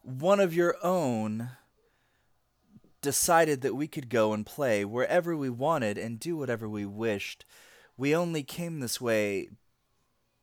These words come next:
because of one of our own, not because of one of yours. And yet you all seem content on letting us just walk away, except for right now.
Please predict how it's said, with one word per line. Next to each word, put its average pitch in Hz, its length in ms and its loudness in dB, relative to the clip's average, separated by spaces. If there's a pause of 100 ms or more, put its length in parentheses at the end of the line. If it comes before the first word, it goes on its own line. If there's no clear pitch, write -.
(240)
because 127 240 -6
of 113 140 -6
one 127 180 0
of 104 80 -2
our 101 180 0
own, 98 420 -2 (500)
not 160 220 -2
because 139 260 -6
of 117 100 -4
one 123 160 0
of 120 60 0
yours. 104 560 0 (400)
And 139 500 0 (500)
yet 151 400 0
you 151 160 -2
all 165 200 4
seem 160 340 -4
content 147 720 -8
on 117 200 0
letting 117 240 0
us - 460 -6 (160)
just - 260 -14
walk 123 280 2
away, 110 540 -2 (440)
except - 380 -4
for 113 100 -10
right 98 300 -4
now. 95 420 -6